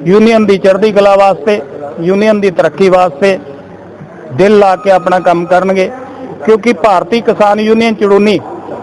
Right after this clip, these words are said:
ਇਹ ਜਾਣੀ ਇਸ ਗੱਲ ਤੋਂ ਜਾਂਦੀ ਹੈ ਕਿ ਭਾਰਤੀ ਕਿਸਾਨ ਯੂਨੀਅਨ ਚੜੂਨੀ ਇੱਕ ਇਮਾਨਦਾਰ ਔਰ ਨਿਧੜਕ ਜਥੇਬੰਦੀ ਹੈ, ਜਿਹੜੀ ਜਿੱਥੇ ਵੀ ਕੋਈ ਗੱਲ ਕਹਿ ਦੇਵੇ ਉਸ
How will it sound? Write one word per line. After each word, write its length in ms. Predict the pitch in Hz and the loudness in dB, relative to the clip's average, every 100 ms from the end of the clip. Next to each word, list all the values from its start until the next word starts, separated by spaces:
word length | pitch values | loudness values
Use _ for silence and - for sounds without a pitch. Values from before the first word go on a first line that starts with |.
| - - - - | -14 -14 -8 -2
ਇਹ 120 | 208 | 0
ਜਾਣੀ 500 | 165 180 196 233 233 | 2 2 4 4 4
ਇਸ 100 | 196 | 2
ਗੱਲ 240 | 190 214 | 2 2
ਤੋਂ 160 | 208 214 | 2 2
ਜਾਂਦੀ 360 | 196 190 208 | 2 2 2
ਹੈ 200 | 202 170 - - - - - - - - - - - - | 2 2 -2 -16 -20 -20 -20 -20 -20 -20 -20 -20 -8 -4
ਕਿ 80 | |
ਭਾਰਤੀ 500 | 208 214 190 175 226 | -2 0 0 0 -2
ਕਿਸਾਨ 400 | 220 196 208 202 | -2 0 0 0
ਯੂਨੀਅਨ 340 | 208 220 226 220 | 0 0 0 -2
ਚੜੂਨੀ 480 | 202 190 196 220 214 | 0 0 2 2 0
ਇੱਕ 160 | 208 202 185 | -2 -2 0
ਇਮਾਨਦਾਰ 600 | 175 175 196 196 214 220 - - - - - - - - - | 2 0 2 2 2 0 -8 -20 -18 -16 -14 -14 -16 -16 -8
ਔਰ 360 | 202 196 226 208 - - - - - - - - | 0 4 4 2 -4 -18 -18 -18 -18 -18 -14 -2
ਨਿਧੜਕ 460 | 202 214 196 226 233 | -2 2 2 2 0
ਜਥੇਬੰਦੀ 680 | 226 226 226 202 196 196 | 0 0 0 0 0 2
ਹੈ, 200 | 185 202 - - 165 165 - - | 4 2 0 -10 -12 -12 -12 -12
ਜਿਹੜੀ 420 | 160 214 240 247 226 170 156 | 0 2 4 2 0 -4 -6
ਜਿੱਥੇ 340 | 190 - 247 | -4 2 2
ਵੀ 160 | 240 240 | 2 0
ਕੋਈ 220 | 220 214 | 0 0
ਗੱਲ 280 | 220 214 214 | 0 0 0
ਕਹਿ 300 | - 208 240 | 0 2 4
ਦੇਵੇ 300 | 240 208 - - - - - - - | 2 2 -2 -10 -16 -16 -16 -12 0
ਉਸ 220 | 226 | 2